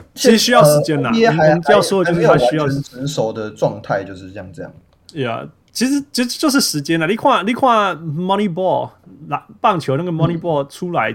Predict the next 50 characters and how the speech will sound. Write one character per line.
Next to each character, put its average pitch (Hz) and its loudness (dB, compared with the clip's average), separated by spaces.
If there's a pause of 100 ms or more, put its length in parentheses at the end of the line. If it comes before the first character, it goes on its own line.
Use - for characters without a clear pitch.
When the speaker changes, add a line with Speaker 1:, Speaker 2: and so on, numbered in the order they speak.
(100)
Speaker 1:
多 135 -4
久 135 -8
了？ - -18
Speaker 2:
嗯。 143 -20 (480)
Speaker 1:
到 226 4
现 196 0
在， 175 0 (220)
到 214 2
最 208 0
近 202 -4
几 123 -10
年， 110 -12 (260)
整 127 -2
个 135 -4
大 160 2
联 143 0
盟 123 -6
才 117 -10
开 123 -4
始 123 -10
接 113 -10
受 117 -12
这 107 -16
些 104 -20
东 101 -20
西， 104 -20
一 180 -8
点 120 -6
而 107 -16
已， 110 -12
不 123 -10
是 143 -2
全 117 -12
面 117 -12
接 104 -14
受。 139 -20 (340)
这， 214 -18
这 226 -8
本 - -6
来 117 -6
就 151 -6
需 185 0
要 143 6
时 117 2 (160)
间。 123 -4
Speaker 2:
对 113 -10
啊。 113 -14 (540)
Speaker 1:
我， 180 -10
Speaker 2:
这 277 -2
个 214 2